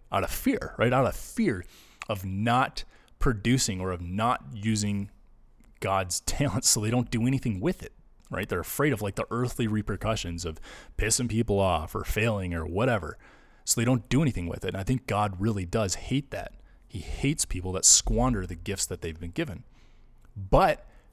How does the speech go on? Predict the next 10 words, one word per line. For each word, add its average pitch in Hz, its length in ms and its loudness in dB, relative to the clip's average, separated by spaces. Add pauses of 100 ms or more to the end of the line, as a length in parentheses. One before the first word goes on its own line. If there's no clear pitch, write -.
to 143 180 6
those 156 440 8
that 147 260 8
do 143 160 6
much, 120 320 2
you 175 60 6
ever 196 140 6
hear 160 300 6 (380)
people, 139 500 4
um, 113 400 0